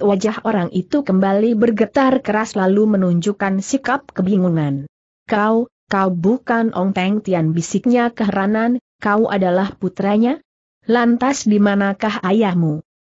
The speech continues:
Sebenarnya maksud kedatangan Ong Itsin ke situ adalah ingin mencari tahu tentang sebab kematian yang menimpa ayahnya, tapi sekarang terbukti bahwa orang itu tidak tahu kalau ayahnya telah mati,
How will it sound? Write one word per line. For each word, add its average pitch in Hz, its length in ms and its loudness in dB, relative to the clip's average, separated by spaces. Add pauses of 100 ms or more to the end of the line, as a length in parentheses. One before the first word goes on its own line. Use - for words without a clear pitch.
(120)
Sebenarnya 269 800 2
maksud 233 480 -2
kedatangan 185 640 -2
Ong 196 160 0
Itsin 233 480 -2
ke 220 80 -4
situ 247 400 -2
adalah 180 480 0
ingin 240 400 4
mencari 214 480 2
tahu 240 400 0
tentang 214 480 0
sebab 220 400 -2
kematian 185 560 0
yang 190 320 0
menimpa 208 640 2
ayahnya, 247 480 2 (240)
tapi 202 240 -2
sekarang 202 560 -2
terbukti 226 560 0
bahwa 220 640 0
orang 202 320 0
itu 214 320 -2
tidak 202 480 0
tahu 285 320 2
kalau 208 400 2
ayahnya 190 640 0
telah 202 320 -2
mati, 208 400 0